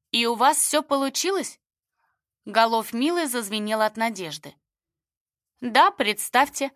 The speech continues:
в кратчайшие сроки. Смутьяны совершенно прониклись новой верой. Бунт даже не пришлось нам подавлять, он сам собою стих. Нам удалось отбить неприятеля и освободить наши земли,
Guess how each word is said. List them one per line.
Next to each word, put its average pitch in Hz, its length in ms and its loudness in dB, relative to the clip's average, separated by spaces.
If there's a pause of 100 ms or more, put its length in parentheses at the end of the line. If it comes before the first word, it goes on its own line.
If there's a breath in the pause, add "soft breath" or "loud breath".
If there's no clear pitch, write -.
(140)
в - 120 -20
кратчайшие 226 680 2
сроки. 208 500 -8 (440)
Смутьяны 285 640 0
совершенно 269 720 0
прониклись 247 640 -2
новой 240 340 0
верой. 190 400 -4 (440)
Бунт 277 500 -2 (160)
даже 240 320 2
не 285 140 2
пришлось 294 440 -2
нам 294 160 2
подавлять, 294 600 -2 (200)
он 349 180 2
сам 370 240 2
собою 302 480 0
стих. - 440 -12 (360)
Нам 233 220 4
удалось 214 600 0 (240 soft breath)
отбить 233 500 2
неприятеля 214 1000 -2 (180 soft breath)
и 285 120 4
освободить 269 720 2
наши 247 340 -2
земли, 165 480 -10